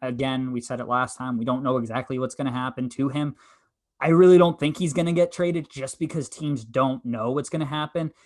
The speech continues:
And I think if the right guy is there for the Broncos, that they could definitely trade up for it.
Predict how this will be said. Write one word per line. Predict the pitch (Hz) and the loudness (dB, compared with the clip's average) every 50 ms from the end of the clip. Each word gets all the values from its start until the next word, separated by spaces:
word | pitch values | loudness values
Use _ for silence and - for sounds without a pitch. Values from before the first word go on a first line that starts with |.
| _ _ _ - | _ _ _ -4
And | 143 139 | -2 -2
I | 135 | -2
think | - - 175 175 165 - - | -2 -4 -4 -4 -4 -4 -2
if | 175 170 175 - | -2 -2 -2 -4
the | - 156 | -4 0
right | 151 151 147 143 | 2 2 0 0
guy | - 156 135 139 139 | 0 -2 -2 0 0
is | 131 120 110 | -2 -4 -4
there | 117 123 120 127 127 120 | -4 -4 -4 -4 -4 -6
for | - - 127 127 127 | -6 -4 -2 -2 -2
the | 117 | -2
Broncos, | 104 - 107 107 117 117 - 143 139 135 120 - | -4 -6 -4 -4 -4 -4 -2 -4 -4 -4 -4 -8
that | 123 110 - | -10 -8 -6
they | 123 120 117 | -4 -6 -6
could | - - - 123 | -6 -8 -10 -8
definitely | 120 113 113 - - 120 117 | -6 -6 -6 -6 -6 -6 -6
trade | 117 - 110 110 110 | -6 -6 -10 -10 -10
up | 107 - - | -10 -10 -10
for | - 110 | -10 -10
it. | 104 - | -10 -12